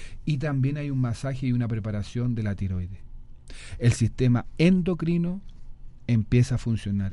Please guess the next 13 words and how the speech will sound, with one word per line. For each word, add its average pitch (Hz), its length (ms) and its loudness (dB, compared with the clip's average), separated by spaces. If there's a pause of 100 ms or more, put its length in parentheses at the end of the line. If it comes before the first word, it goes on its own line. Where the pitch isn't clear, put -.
empieza 117 440 4
a - 20 -2
activarse, - 640 -4 (400)
empieza 127 380 2
a 120 40 0
activarse 156 720 -2
siempre 185 640 0
con 135 180 -2
la 120 100 2
dinámica 120 720 -2
o 113 160 -2
con 110 220 0
el, 101 340 -2